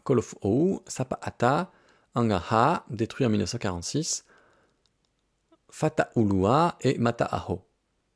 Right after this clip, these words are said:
Le district de Hahake, est, comprenant les villages de Petani,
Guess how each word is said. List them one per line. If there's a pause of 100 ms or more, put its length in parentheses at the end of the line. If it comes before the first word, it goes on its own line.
(760)
Le
district
de
Hahake, (220)
est, (600)
comprenant
les
villages
de
Petani,